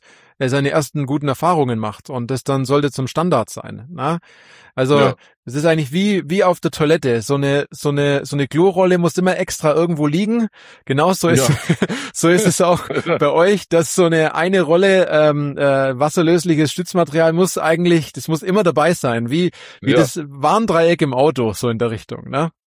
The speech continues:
Speaker 2: Ja,
Speaker 1: Wenn
Speaker 2: es
Speaker 1: man's
Speaker 2: ist
Speaker 1: macht.
Speaker 2: eigentlich so. Das gehört zum Prozess dazu. Das ist, ja.
Speaker 1: Ja, dann kriegt man schon Panik, wenn man sie nicht mehr findet. Weil,
Speaker 2: Ja.
Speaker 1: ich sag mal, jeder, jeder, der länger in dem F F F-Bereich jetzt ja mal tätig ist,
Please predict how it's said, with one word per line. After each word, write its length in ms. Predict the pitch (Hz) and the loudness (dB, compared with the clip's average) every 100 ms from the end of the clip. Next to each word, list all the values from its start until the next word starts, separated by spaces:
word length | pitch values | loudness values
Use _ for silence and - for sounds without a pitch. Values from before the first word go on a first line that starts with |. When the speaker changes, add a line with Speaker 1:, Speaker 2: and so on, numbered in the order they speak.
| _ _ _ _ _ - | _ _ _ _ _ -4
Speaker 2:
Ja, 80 | 98 | 0
Speaker 1:
Wenn 80 | 117 | 2
Speaker 2:
es 80 | |
Speaker 1:
man's 120 | 156 127 | 2 2
Speaker 2:
ist 140 | 160 | 0
Speaker 1:
macht. 80 | 170 | 2
Speaker 2:
eigentlich 300 | 131 117 101 | 0 -2 -4
so. 200 | - 104 | -4 -4
Das 240 | 101 - | -4 -8
gehört 320 | - 110 131 - | -6 -2 -2 -2
zum 280 | 127 127 | -4 -4
Prozess 540 | 117 120 113 135 143 - | -4 -4 -2 -4 -4 -6
dazu. 400 | 120 - 147 147 - | -10 -4 -2 -2 -4
Das 180 | 101 90 | -10 -8
ist, 400 | 117 - - - | -8 -10 -14 -8
ja. 240 | 104 113 - _ _ _ _ _ _ _ | -2 -2 -4 _ _ _ _ _ _ _
Speaker 1:
Ja, 300 | - 135 143 - | -4 -4 -4 -10
dann 100 | 120 | -8
kriegt 140 | 160 | -4
man 80 | 180 | -2
schon 160 | 180 165 | -2 -2
Panik, 360 | 143 180 202 | -2 0 0
wenn 100 | 156 | 0
man 120 | 170 151 | 0 0
sie 80 | |
nicht 160 | 160 165 | -4 -2
mehr 120 | 143 | -2
findet. 400 | - 185 147 - - - - | 0 0 0 -4 -10 -20 -4
Weil, 220 | 147 180 - - - | 0 0 -2 -14 -12
Speaker 2:
Ja. 240 | 117 123 107 | -2 0 0
Speaker 1:
ich 80 | 165 | 0
sag 120 | 185 | 2
mal, 160 | 185 151 | 2 0
jeder, 360 | 156 180 175 - | 0 2 0 0
jeder, 480 | 165 175 175 160 - | 0 2 4 2 -2
der 480 | 151 156 156 147 - | -6 0 2 0 -2
länger 400 | 170 135 185 175 | -6 -2 0 0
in 60 | 147 | 0
dem 140 | 147 | -2
F 140 | 156 | -4
F 140 | 156 165 | -4 -2
F-Bereich 540 | 160 - 147 139 147 | -2 0 0 0 0
jetzt 140 | 143 - | -2 -2
ja 80 | |
mal 160 | 135 131 | -2 -2
tätig 300 | 143 147 139 | -2 -4 -2
ist, 280 | 147 123 | -4 -4